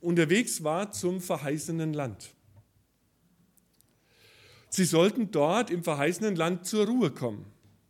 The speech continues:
Eigentlich war diese Reise nur eine Sache von ein paar Monaten.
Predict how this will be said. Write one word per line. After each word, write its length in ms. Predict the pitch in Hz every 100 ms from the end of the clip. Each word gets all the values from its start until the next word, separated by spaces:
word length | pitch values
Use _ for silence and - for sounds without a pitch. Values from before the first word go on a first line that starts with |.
| _ _ _ _ _ _ _ _ _ _ _ _ - - - _ _ _ _ _ _ _ _ _ _ _
Eigentlich 680 | 135 170 254 240 240 - - - _ _ _ _ -
war 300 | 135 151 185
diese 340 | 214 208 165
Reise 400 | 131 165 208 233
nur 520 | 190 185 220 208 -
eine 260 | 160 175 202
Sache 300 | - 185 196
von 240 | - 196
ein 60 | 190
paar 160 | 196 202
Monaten. 540 | 208 196 147 - 87